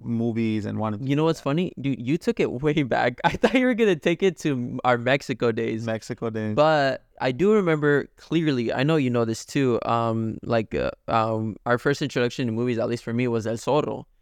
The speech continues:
Speaker 2: We would watch those a lot, and we would play with the water bottles. And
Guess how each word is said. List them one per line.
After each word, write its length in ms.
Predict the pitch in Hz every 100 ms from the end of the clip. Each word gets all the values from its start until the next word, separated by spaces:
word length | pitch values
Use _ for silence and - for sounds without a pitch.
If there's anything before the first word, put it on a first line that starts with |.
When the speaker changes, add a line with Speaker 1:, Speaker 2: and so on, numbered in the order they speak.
| _ _
Speaker 2:
We 100 | -
would 140 | 120 117
watch 260 | 117 117
those 180 | 123 117
a 60 | 110
lot, 320 | 110 113 123
and 80 | 120
we 100 | 120
would 180 | 120 -
play 360 | - 120 117 - -
with 120 | 123
the 100 | 110
water 260 | 107 117 123
bottles. 480 | 131 139 147 151 - _ _ _ _ _ _ -
And 520 | 127 139 123 123